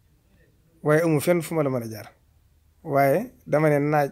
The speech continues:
jaxase leen nag ci sama mbooloo ak leen nag ci sama mbooloo ba jaxase leen ba kenn du leen mën a tàggale. Kon nag ku jug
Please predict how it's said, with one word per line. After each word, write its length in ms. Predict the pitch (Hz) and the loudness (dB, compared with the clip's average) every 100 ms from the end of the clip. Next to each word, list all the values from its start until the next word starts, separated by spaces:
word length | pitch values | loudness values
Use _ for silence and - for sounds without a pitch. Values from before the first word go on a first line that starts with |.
| - | -8
jaxase 420 | 151 147 131 127 | -4 -4 -4 -6
leen 260 | 131 139 156 | -2 -2 -2
nag 120 | 147 | -4
ci 80 | 135 | -6
sama 220 | 139 147 131 | -4 -2 -2
mbooloo 300 | 123 120 127 | -4 -6 -8
ak 120 | - | -8
leen 200 | 131 143 | -6 -4
nag 100 | 135 | -6
ci 60 | 127 | -6
sama 140 | 147 | -6
mbooloo 200 | 127 120 | -4 -6
ba 100 | 120 123 | -6 -2
jaxase 300 | 165 170 165 | -2 -2 -4
leen 140 | 143 147 | -4 -6
ba 100 | 147 | -8
kenn 180 | 135 160 | -6 -4
du 60 | 151 | -4
leen 80 | 139 | -4
mën 80 | 131 | -4
a 40 | |
tàggale. 320 | 120 117 101 104 _ _ - - _ _ _ _ | -6 -8 -10 -20 _ _ -20 -20 _ _ _ _
Kon 120 | - 160 | -2 0
nag 140 | 160 | 0
ku 120 | 160 185 | 0 0
jug 140 | 214 | 0